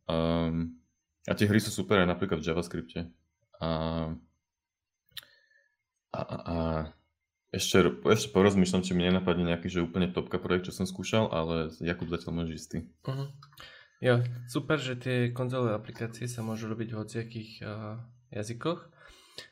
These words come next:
Speaker 2: A
Speaker 1: Mhm.
Speaker 2: čo si nespomenul, čo by som určite povedal, je, že ak teda sa človek učí frontend, tak podľa mňa ako prvú vec, eh, urobiť si nejakú vlastnú web stránku,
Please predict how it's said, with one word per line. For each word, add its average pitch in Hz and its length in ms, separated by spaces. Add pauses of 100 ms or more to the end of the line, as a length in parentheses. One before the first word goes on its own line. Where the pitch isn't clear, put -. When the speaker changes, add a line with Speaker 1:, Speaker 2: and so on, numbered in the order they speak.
Speaker 2:
A 117 100 (140)
Speaker 1:
Mhm. 110 80
Speaker 2:
čo 117 100
si 120 140
nespomenul, 120 480
čo 120 80
by 113 80
som 110 240
určite 117 320
povedal, 110 400
je, 110 240
že 104 180 (140)
ak 104 240
teda 101 400 (400)
sa - 160
človek 104 320
učí 110 200
frontend, 120 680
tak - 280
podľa 104 200
mňa 98 160
ako 98 160
prvú 101 240
vec, 98 160
eh, - 240
urobiť 101 440
si - 120
nejakú 101 240
vlastnú 98 400
web 98 160
stránku, 120 720